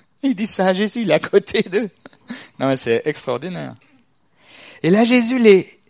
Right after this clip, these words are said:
les reprend sévèrement. Et il leur dit, « Franchement, vous comprenez rien.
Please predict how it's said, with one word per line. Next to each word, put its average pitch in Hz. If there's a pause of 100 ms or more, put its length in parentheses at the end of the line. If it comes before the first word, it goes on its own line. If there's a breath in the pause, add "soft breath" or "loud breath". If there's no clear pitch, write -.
(140)
les 160
reprend 147 (460)
sévèrement. 175 (920)
Et 143
il 143
leur 139
dit, « 135
Franchement, 139 (960)
vous 135
comprenez 113
rien. 117